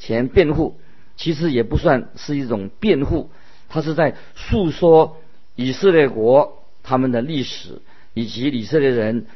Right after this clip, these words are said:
他们抵挡神的他们的行为。司提反也是指控公会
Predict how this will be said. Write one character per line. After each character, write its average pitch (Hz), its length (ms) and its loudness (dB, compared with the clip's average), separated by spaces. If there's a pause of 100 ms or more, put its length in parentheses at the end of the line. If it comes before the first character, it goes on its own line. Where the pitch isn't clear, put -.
(160)
他 139 120 0
们 123 300 0 (540)
抵 151 240 0
挡 113 240 2
神 123 320 0
的 151 220 4 (200)
他 135 160 0
们 131 140 -2
的 120 80 -2
行 131 260 -4
为。 104 280 -4 (760)
司 - 180 0
提 156 120 6
反 123 320 4 (500)
也 117 160 4
是 135 220 -2
指 107 260 -6
控 135 300 6 (760)
公 202 240 4
会 170 300 4